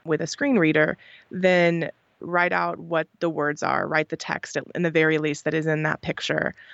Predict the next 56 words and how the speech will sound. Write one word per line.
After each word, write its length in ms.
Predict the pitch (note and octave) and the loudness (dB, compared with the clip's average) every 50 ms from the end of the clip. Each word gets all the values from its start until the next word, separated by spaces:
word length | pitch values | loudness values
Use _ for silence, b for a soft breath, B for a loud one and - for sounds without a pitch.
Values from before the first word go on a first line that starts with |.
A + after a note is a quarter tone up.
| B B B | B B B
Um, 240 | D#3+ E3 D#3+ D#3+ - | 2 2 4 4 4
and 120 | F3 G#3 | 2 2
then, 180 | B3 C4+ C#4 C#4+ | 2 2 0 0
you 80 | D4 | 0
know, 260 | C4+ B3+ B3+ C4+ C4 - _ _ _ - | 0 0 -2 -2 -6 -10 _ _ _ -12
try 180 | - - B3+ B3+ | -8 -4 -2 0
your 120 | C4 C4 | 0 0
hand 260 | B3 B3+ A#3+ A#3+ A#3 | 0 2 2 2 2
at 80 | A3+ A3+ | 2 0
describing 400 | A#3+ A#3+ - - B3 A#3+ A#3+ A#3+ | 0 -2 0 2 2 4 4 4
what 120 | A#3+ A#3 | 2 2
the 100 | A#3 B3 | 2 2
actual 280 | A#3+ - - - B3 A#3 | 0 0 0 0 0 0
image 280 | - A#3+ A#3+ A3+ F#3+ E3+ | 2 4 4 4 4 4
is 160 | D#3 D3+ D3+ | 4 4 4
as 140 | D3+ D#3 E3 | 2 2 2
well. 260 | F3 E3+ D#3+ D#3 D#3 | 2 2 4 2 0
It, 120 | D#3 - - | -2 -4 -6
it's 180 | F#3 F#3+ - | -6 -4 -2
a 40 | F#3+ | 0
little 220 | F#3+ G3+ G3+ G#3+ | 2 4 2 2
scary, 360 | G#3 - - F3 - - - - | 0 0 -2 -2 0 0 0 0
I 100 | - - | 0 0
know, 220 | D#3 D#3 D#3 D3 | 0 0 0 0
but 260 | D#3 D#3 D3 B2 A2+ - B B B B B B B B | 2 2 2 2 0 -2 B B B B B B B B
I 100 | F3 F3 | 0 0
think 300 | - - F3+ F3 E3+ - | 0 0 -2 -2 0 0
the 60 | E3+ | 0
more 460 | F3 F3+ F3 F3+ F3 F3 E3+ E3 - - | 2 4 4 6 6 6 4 4 2 4
all 220 | - E3 E3 E3 F3 | 4 6 6 6 4
of 80 | E3+ | 4
us 240 | E3+ E3 - - - | 2 0 -2 -4 -8
can 300 | - F3+ F3 E3 D#3+ - _ - | -6 -4 -2 -2 -4 -6 _ -4
make 360 | F3+ F#3 F3+ E3+ E3 - - | 0 2 2 2 2 2 0
tho-, 220 | - E3 D#3+ D3+ - | -2 0 0 0 -2
those 300 | F3+ - E3 D#3+ D#3+ - - - | 0 0 0 0 0 -2 -2 -2
efforts, 400 | D#3+ - - A#3+ C4+ C4 - - | -2 0 2 0 0 0 -2 -4
can 180 | - G#3 F3+ | -4 -2 -2
do 160 | E3 F3 F3 | 2 2 4
those 220 | E3 E3+ D#3+ D#3+ - | 4 4 4 2 2
things, 440 | - D#3+ E3+ F3+ A3 A#3+ B3+ - - B B B B B B B - | 0 0 0 2 2 0 0 -2 -6 B B B B B B B 0
the 80 | E3+ | 2
more 200 | E3 D3+ D3 C#3+ | 4 4 4 4
accessible 460 | D3 - - D#3 D#3+ - E3 D3+ D3+ | 4 2 0 -2 -2 0 2 2 2
everything 380 | D#3 D3 D#3 D#3+ - D3 D#3 E3 | 2 2 0 0 0 0 0 0
is. 260 | F3+ C4 D4 D4 A#3+ | 2 2 2 0 2
And, 300 | F#3+ E3 D#3+ D#3+ E3 - | 2 0 2 0 -2 -2
and 300 | - D#3 E3 D#3+ - - | -2 -2 -2 -2 -2 -4
it, 80 | - - _ _ - | -4 -8 _ _ -4
again, 280 | - F3 F3 F3 D#3 D#3 | -2 0 2 2 2 0
pushes 320 | - F3+ D#3+ - E3+ E3 | 0 -2 -2 -2 0 0
us 180 | D#3 D3+ - - | 0 0 0 -2
to 80 | - E3 | -4 -2
have 160 | E3 C#3+ - | 0 0 2
those 240 | D#3 D3+ D#3 - - | 0 0 -2 -4 -6
conversations. 840 | - E3+ D#3+ - D#3 - - - - - - - - - - - | -6 -6 -4 -4 -4 -4 -4 -4 -4 -4 -6 -8 -10 -10 -12 -14